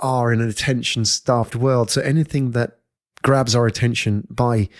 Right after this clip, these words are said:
default takes away from something else. So does that mean that Clubhouse is eating into podcasting?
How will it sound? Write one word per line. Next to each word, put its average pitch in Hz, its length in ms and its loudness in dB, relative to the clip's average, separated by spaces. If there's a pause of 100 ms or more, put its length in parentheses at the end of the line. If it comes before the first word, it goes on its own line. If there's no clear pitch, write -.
(640)
default 143 500 2
takes - 320 0
away 147 460 2
from 120 240 -4
something 131 420 0
else. 117 460 0 (580)
So - 180 -2
does 131 200 0
that 147 160 0
mean 123 320 0
that 117 240 -2 (240)
Clubhouse 110 840 0 (160)
is 107 400 0 (380)
eating 123 400 2
into 104 400 -4
podcasting? 107 920 -2